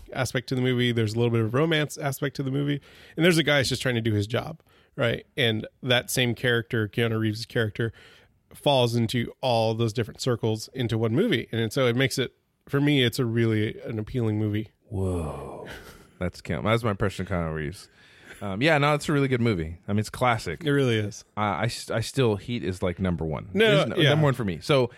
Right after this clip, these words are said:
Speaker 2: if I was thinking about another heist movie, because for me, heist movies are in different categories, right?
Speaker 1: Yeah.
Speaker 2: So Heat is a specific type of heist
Speaker 1: It's a
Speaker 2: movie.
Speaker 1: very serious heist movie.
Speaker 2: And I feel like Point Break is also a very serious heist
Speaker 1: It's,
Speaker 2: movie.
Speaker 1: I would say it's action serious.
Speaker 2: Yeah. But, I mean, there's a lot of action Heat. So then,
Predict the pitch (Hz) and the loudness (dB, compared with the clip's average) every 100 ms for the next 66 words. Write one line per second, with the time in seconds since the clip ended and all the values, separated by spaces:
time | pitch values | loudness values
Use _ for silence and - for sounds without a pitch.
0 | - 120 139 160 147 139 131 113 123 143 | -8 -2 2 2 2 0 2 2 2 2
1 | 131 139 135 131 113 107 87 82 92 - | 2 0 -2 -2 -2 -2 -2 -6 -10 -18
2 | - 143 190 175 - _ 175 214 240 185 | -6 0 0 0 -6 _ 0 2 2 2
3 | 202 - 170 147 135 127 - 117 117 135 | 0 0 0 2 2 0 -2 0 0 -2
4 | - 101 123 98 67 - 113 110 117 156 | -4 0 2 2 -2 -10 -4 -2 -2 0
5 | 135 107 - 143 - 254 - 147 139 - | 0 0 -2 -4 -2 -4 0 0 0 -4
6 | - 131 - 151 139 - _ 131 113 107 | -6 -6 -2 -2 -2 -6 _ -2 -2 -2
7 | - 127 117 156 135 151 147 131 - 135 | -2 -2 2 0 2 2 2 0 2 2
8 | 120 110 101 107 98 127 - 127 123 110 | 4 2 0 -2 -2 -4 -2 -2 -2 -4
9 | 127 180 165 - 143 120 151 127 120 - | -2 0 0 0 -2 0 0 0 -2 -10
10 | _ _ - 113 110 170 - 113 95 95 | _ _ -6 -6 -4 -4 -2 -2 0 0
11 | 92 - 104 95 92 90 156 175 82 202 | -2 -2 -2 -2 0 2 2 2 0 2
12 | 196 202 208 196 175 156 - 147 151 - | 2 2 2 2 2 -2 -2 -2 0 0
13 | 113 117 107 82 78 - 127 120 92 76 | 0 0 -4 -6 -10 -8 0 2 2 -2
14 | - 131 202 214 202 196 202 131 170 - | -4 -2 2 2 0 0 0 0 0 -2
15 | 113 113 101 139 160 | -2 -2 -2 0 2